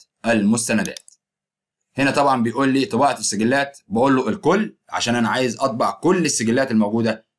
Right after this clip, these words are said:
في ملف الإكسل بتاعي، وأقول له موافق. وبعدين هنا بقول له موافق.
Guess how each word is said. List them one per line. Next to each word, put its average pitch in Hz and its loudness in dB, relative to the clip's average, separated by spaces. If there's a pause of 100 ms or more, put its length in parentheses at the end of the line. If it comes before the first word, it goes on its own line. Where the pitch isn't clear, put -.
(180)
في 117 2
ملف 113 2
الإكسل 113 -2
بتاعي، 170 0
وأقول 127 0
له 127 -4 (140)
موافق. 123 0 (2000)
وبعدين 117 0
هنا 120 0
بقول 113 2
له 110 -2
موافق. 131 -2